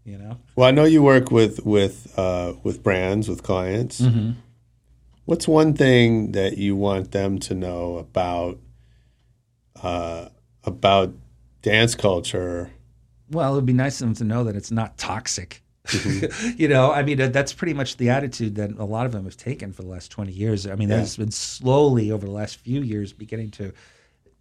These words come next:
Speaker 1: reverse itself, you know, and again, it's through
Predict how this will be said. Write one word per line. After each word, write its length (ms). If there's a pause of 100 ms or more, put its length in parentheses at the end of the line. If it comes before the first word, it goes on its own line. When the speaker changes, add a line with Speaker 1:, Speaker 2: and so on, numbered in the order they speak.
(100)
Speaker 1:
reverse 640
itself, 720
you 140
know, 220
and 140
again, 320
it's 160
through 240